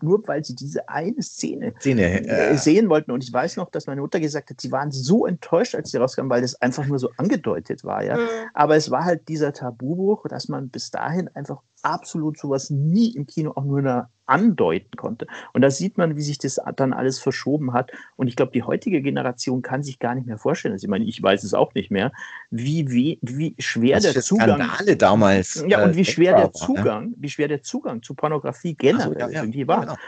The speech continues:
Speaker 1: Also wir fanden schon die Kugel-, also ich weiß noch, als ich klein war, fand ich die Kugelschreiber schon toll, die man umdreht
Speaker 2: Mhm.
Speaker 1: und dann, <laughs> und dann kommt so,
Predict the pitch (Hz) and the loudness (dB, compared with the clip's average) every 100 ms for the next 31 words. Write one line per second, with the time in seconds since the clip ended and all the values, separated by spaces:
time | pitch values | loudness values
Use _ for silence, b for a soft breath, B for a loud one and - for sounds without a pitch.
0 | B 143 165 160 180 175 185 160 151 - | B 4 4 4 0 0 -4 -2 -4 -6
1 | 214 233 180 147 180 208 196 165 - - | -6 -6 -4 -4 -2 -2 -2 -4 -6 -10
2 | 180 _ - 139 139 190 190 160 156 156 | -14 _ -6 -2 0 0 -2 -2 -4 -6
3 | 143 - 254 196 - 120 120 123 123 131 | -8 -2 0 0 0 0 0 0 2 2
4 | - B B - 147 - 117 151 175 - | 2 B B -6 -2 -2 0 2 2 0
5 | 156 156 202 - 160 160 156 - - 151 | 4 6 4 2 0 2 2 2 0 0
6 | - 185 - B B - 196 180 - - | 0 -2 -2 B B 2 2 0 -4 0
7 | 160 | 0